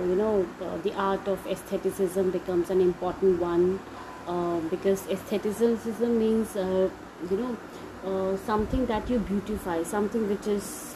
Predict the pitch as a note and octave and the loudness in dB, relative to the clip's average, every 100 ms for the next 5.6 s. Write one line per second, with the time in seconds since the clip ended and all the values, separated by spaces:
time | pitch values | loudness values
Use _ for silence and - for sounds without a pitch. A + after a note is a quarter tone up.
0 | - G3+ F#3+ G3+ G3 G3 G3+ G3 F3 E3 | -4 0 0 2 0 2 0 0 -2 -4
1 | - - - - - - - - - G#3 | -6 -16 -16 -14 -14 -14 -16 -12 -2 0
2 | G3+ A3 A3+ G3+ G3+ - - - - - | 2 0 0 0 -4 -8 -12 -14 -16 -16
3 | - - - - - G3+ G3+ - B3+ C4 | -16 -16 -16 -14 -4 -2 -2 -2 0 2
4 | B3 G3+ G#3 - - A3 G#3 G3+ F#3 F3+ | 2 2 -2 -6 0 2 4 4 4 4
5 | F#3+ F3 F3+ E3+ E3 | 0 4 4 4 0